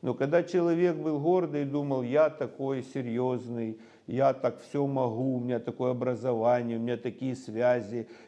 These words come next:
я этот мир», то он должен вытащить другую записку и понять, что я прах и пепел. Прах и пепел. Без Бога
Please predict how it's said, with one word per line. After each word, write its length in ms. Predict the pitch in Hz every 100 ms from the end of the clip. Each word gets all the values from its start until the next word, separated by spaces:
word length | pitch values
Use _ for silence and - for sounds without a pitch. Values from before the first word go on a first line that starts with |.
| -
я 260 | - 117
этот 320 | 123 120 120 -
мир», 380 | 127 139 139 - -
то 80 | 156
он 80 | 180
должен 320 | 214 196 214
вытащить 420 | 220 208 185 196
другую 380 | 175 185 196 190
записку 560 | 151 135 117 110 - 113
и 60 |
понять, 320 | 107 127 156 151
что 100 | 127
я 160 | 151
прах 360 | 151 156 160 -
и 60 |
пепел. 560 | 156 139 107 - 95 - - - _ _ _ _ _ _ _ _ _ _ - 120 - - -
Прах 300 | 143 170 180
и 60 |
пепел. 480 | 170 135 110 110 113
Без 380 | 117 165 175 151
Бога 640 | 156 214 208 180 170